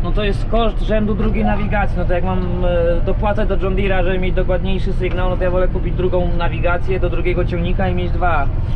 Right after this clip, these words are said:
Jedną, że tak powiem, mało dokładną, drugą dokładniejszą, bo ta chińska w tych cenach, w tej cenie, co jest,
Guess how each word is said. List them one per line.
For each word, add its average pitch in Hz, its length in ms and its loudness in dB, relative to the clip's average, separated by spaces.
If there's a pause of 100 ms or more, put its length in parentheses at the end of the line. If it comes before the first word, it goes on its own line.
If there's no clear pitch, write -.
(200)
Jedną, 180 360 0 (560)
że - 80 -2
tak - 100 0
powiem, - 180 0 (300)
mało 190 260 0
dokładną, 208 640 0 (680)
drugą 208 360 0 (160)
dokładniejszą, 202 680 0
bo 165 80 0
ta 170 140 0
chińska 196 680 0
w - 80 0
tych 175 200 0
cenach, 190 320 0
w - 240 -2
tej 196 120 2
cenie, 196 260 0
co 190 100 0
jest, 185 280 0